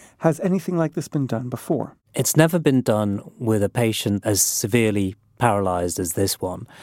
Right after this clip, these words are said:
Speaker 2: Last year, there was a Nature study, uh, where they'd used a similar setup with a man who could still move his elbow, and they'd restored some degree of hand and arm movement, so he was also able to,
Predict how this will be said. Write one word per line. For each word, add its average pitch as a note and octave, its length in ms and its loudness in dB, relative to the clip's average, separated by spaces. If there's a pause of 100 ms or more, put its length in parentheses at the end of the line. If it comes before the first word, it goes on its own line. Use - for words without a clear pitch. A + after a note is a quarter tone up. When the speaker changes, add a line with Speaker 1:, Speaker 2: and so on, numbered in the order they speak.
(200)
Speaker 2:
Last C3 520 0
year, F#2 140 2
there F2 100 -4
was G#2+ 200 0
a G#2+ 60 0
Nature G#2 340 0
study, F#2 600 -4
uh, G2 180 -2
where G2 180 0
they'd F#2 220 -2
used A2 360 0
a G2+ 60 0
similar C3 480 0
setup F2 640 -6 (300)
with G2+ 140 -2
a G2 60 0
man G2 280 -2
who G2 140 -4
could - 120 -10
still A2+ 200 0
move G#2 240 0
his G2 180 -4
elbow, F#2 520 0
and F#2+ 140 -2
they'd G2 160 0
restored G#2 600 0
some G#2+ 200 -4
degree F#2+ 380 -2
of F2 140 0
hand F#2+ 400 -2
and F#2 100 -2
arm F#2 280 -2
movement, F2+ 400 -6
so F2+ 140 -6
he G2 140 -4
was F#2 140 -4
also F#2+ 240 -4
able E2+ 240 -6
to, E2 240 -10